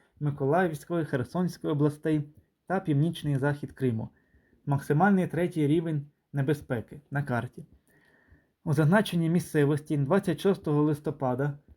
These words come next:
очікуються пориви західного та північно-західного вітру двадцять п'ять-тридцять метрів за секунду, місцями тридцять один-тридцять п'ять метрів за секунду.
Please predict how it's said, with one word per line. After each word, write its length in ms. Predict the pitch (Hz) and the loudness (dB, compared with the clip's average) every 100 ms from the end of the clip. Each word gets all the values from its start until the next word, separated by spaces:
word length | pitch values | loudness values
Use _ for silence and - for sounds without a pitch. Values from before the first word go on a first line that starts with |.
| _ | _
очікуються 640 | 147 143 208 185 165 156 | -6 0 0 2 0 0
пориви 420 | 156 160 190 180 143 | -2 4 4 6 2
західного 580 | 170 190 185 156 165 | 2 0 -2 -2 -2
та 120 | 151 147 | -2 -4
північно-західного 1160 | 156 156 165 - 147 139 151 147 131 127 127 | -2 -2 -2 -4 -2 2 0 0 -2 -2 0
вітру 400 | 147 190 180 175 | 2 0 0 0
двадцять 460 | 147 127 139 143 131 | 0 0 -2 -2 -6
п'ять-тридцять 600 | 180 190 156 180 180 147 | -2 -2 0 -2 -2 -4
метрів 320 | 147 156 151 | -2 -2 -2
за 100 | 143 | -2
секунду, 560 | 139 143 135 120 107 139 - _ _ - | -2 -4 -6 -6 -4 -6 -10 _ _ -4
місцями 480 | 139 139 190 190 175 | -2 0 4 4 4
тридцять 400 | 170 175 175 147 | 2 0 2 -2
один-тридцять 720 | 147 180 170 160 175 - 156 | 2 4 2 2 0 0 -6
п'ять 360 | - 147 120 - | 0 0 0 -2
метрів 360 | 131 156 151 135 | -4 -4 -2 -4
за 100 | 127 | -4
секунду. 560 | - - 127 110 113 | -8 -12 -8 -8 -8